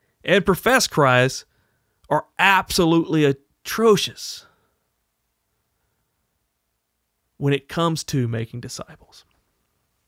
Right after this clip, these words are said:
Several <laughs> years ago, I saw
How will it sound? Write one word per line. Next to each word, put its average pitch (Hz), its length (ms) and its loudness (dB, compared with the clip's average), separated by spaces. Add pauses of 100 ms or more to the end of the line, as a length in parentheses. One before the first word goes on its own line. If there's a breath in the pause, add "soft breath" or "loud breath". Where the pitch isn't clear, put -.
(1040 soft breath)
Several 156 280 0
<laughs> - 20 2
years 147 240 0
ago, 139 220 2
I 139 60 4
saw 135 320 2